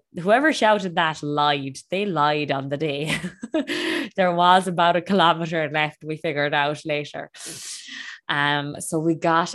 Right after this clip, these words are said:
into the city. Um, we turned the corner to Washington Street. Um, just before turning that corner to Washington Street, we saw, Tommy saw one of his good friends and his girlfriend and, uh, two people who had,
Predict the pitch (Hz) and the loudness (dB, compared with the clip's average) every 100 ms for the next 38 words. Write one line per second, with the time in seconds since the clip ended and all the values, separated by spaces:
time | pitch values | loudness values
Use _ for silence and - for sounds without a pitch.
0 | - 165 156 160 147 - 143 139 143 143 | -6 -6 -6 -6 -6 -4 -6 -4 -4 -6
1 | - 135 135 135 135 135 135 156 147 - | -6 -4 -2 -2 -4 -6 -8 -8 -8 -4
2 | 170 170 170 170 175 160 165 - 165 160 | 2 4 4 2 -2 -6 -10 -6 -4 -2
3 | 160 156 156 - - 147 151 151 - 151 | 0 -2 -2 -6 -8 -4 -2 -4 -10 -12
4 | 151 151 - 151 160 202 - - - 165 | -10 -10 -6 -4 -2 -4 -6 -14 -20 -18
5 | - 147 143 143 143 139 139 139 _ _ | -6 -4 -2 -4 -4 -6 -10 -12 _ _
6 | _ 208 208 208 202 180 175 175 165 156 | _ -6 -4 -2 0 0 0 -4 -2 -4
7 | 151 - 156 156 143 156 147 143 156 147 | -4 -8 -8 -6 -8 -4 -4 -4 -12 -10
8 | 143 - 151 147 - - - 165 156 - | -8 -4 -4 -6 -12 -20 -8 -4 -4 0
9 | 160 151 - - 160 156 156 151 151 156 | 2 2 0 -4 -8 -6 -2 -2 0 -4
10 | 143 143 135 147 143 - 208 214 214 208 | -6 -8 -4 -4 -4 2 4 4 2 -4
11 | 196 - 147 139 180 196 196 196 190 190 | -4 -4 -6 -2 2 2 4 4 4 2
12 | 185 - 147 147 147 147 - _ - 143 | 0 0 0 0 -2 -8 -14 _ -4 -4
13 | 139 _ - 180 165 - - 180 151 151 | -4 _ -6 -4 -4 -10 -8 -6 -4 -2
14 | 160 139 135 | -2 -2 -8